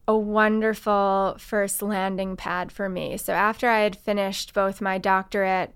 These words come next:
in naturopathic medicine and a master's in nursing, I moved down to San Francisco to join One Medical. I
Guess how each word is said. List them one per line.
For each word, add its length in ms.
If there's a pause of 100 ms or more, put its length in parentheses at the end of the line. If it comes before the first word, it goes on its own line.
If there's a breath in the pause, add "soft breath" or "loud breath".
(140)
in 120
naturopathic 680
medicine 400
and 180
a 60
master's 500
in 100
nursing, 580
I 200
moved 600
down 220
to 60
San 220
Francisco 800 (440 soft breath)
to 120
join 380
One 180
Medical. 640 (580)
I 500